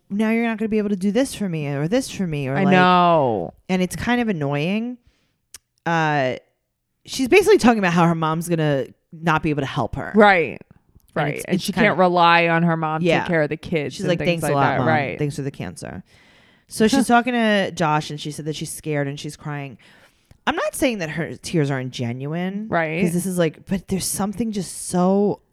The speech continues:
Speaker 1: I don't
Speaker 2: It's,
Speaker 1: know,
Speaker 2: like,
Speaker 1: no-
Speaker 2: off-putting.
Speaker 1: Yes, very
Speaker 2: Yeah,
Speaker 1: off-putting
Speaker 2: I
Speaker 1: about her.
Speaker 2: know.
Speaker 1: Also, Gannon talks very strangely.
Speaker 2: Okay, when I was watching this part, and I'm like, "There's something off here.
Speaker 1: Mm-hmm.
Speaker 2: There's something off about her whole segment."
Speaker 1: Yeah.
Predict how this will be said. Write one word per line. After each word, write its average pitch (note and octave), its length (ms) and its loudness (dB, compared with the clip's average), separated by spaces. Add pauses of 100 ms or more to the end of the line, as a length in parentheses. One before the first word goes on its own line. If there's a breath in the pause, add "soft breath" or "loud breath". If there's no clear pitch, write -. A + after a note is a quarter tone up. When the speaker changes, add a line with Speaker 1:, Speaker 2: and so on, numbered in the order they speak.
(120)
Speaker 1:
I F#3 120 -12
don't G3+ 100 -6
Speaker 2:
It's, F3+ 60 -2
Speaker 1:
know, D3 100 2
Speaker 2:
like, C#3 60 -2
Speaker 1:
no- C3+ 80 -2
Speaker 2:
off-putting. E3 640 0
Speaker 1:
Yes, - 340 0
very G3 160 4
Speaker 2:
Yeah, F3+ 240 6
Speaker 1:
off-putting C3 200 -2
Speaker 2:
I - 40 2
Speaker 1:
about F3 240 4
her. B2 60 0
Speaker 2:
know. D3 120 -4 (880 soft breath)
Speaker 1:
Also, C4 480 2 (200)
Gannon F#3+ 600 -4
talks D#3 440 -2
very C3+ 260 -6
strangely. E2+ 640 -10 (120)
Speaker 2:
Okay, A#3 440 6
when G3+ 300 0
I C#4+ 220 0
was G4 320 2
watching F3 880 -2
this E3 240 -4
part, D#3 340 0
and F3 100 -2
I'm G3+ 120 0
like, G3+ 240 -4
"There's C#4 260 4
something E4+ 520 -2
off D#3 420 -2
here. E2+ 440 -8
Speaker 1:
Mm-hmm. D#3+ 340 -6
Speaker 2:
There's G4+ 200 4
something A4+ 340 2
off A#3 280 4
about F#3 280 2
her F3+ 360 -2
whole E3 360 -4
segment." C#3 680 -6
Speaker 1:
Yeah. A2+ 180 -10